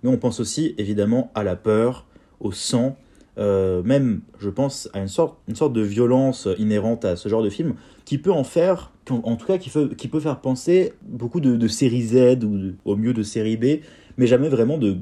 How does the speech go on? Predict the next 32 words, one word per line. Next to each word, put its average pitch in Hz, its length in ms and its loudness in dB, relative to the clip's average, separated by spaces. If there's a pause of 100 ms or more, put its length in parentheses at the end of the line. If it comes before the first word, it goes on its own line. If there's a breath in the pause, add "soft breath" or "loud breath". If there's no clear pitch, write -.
de 101 140 0
grands 110 240 2
films 113 300 -2
d'horreur. 101 460 2
Et 85 180 -4
on 107 100 -2
dira 110 320 2
souvent 123 380 -2
que 123 100 -4
les 95 120 -2
films 104 280 -4
d'horreur, 117 600 0 (320 soft breath)
euh, 92 340 -2
ou 107 140 -4
en 101 80 -4
tout - 100 -12
cas 120 120 2
les 101 120 0
grands 104 360 -2
films 113 240 -2
d'horreur, 107 360 0
c'est 117 200 -4
des 98 100 -4
films 127 420 -2
qui 110 140 -10
sont, 123 340 0
euh, 95 360 0 (440)
pas 151 120 -2
forcément 127 460 0
très, 110 600 -2
très 127 220 -4
violents, 107 420 -2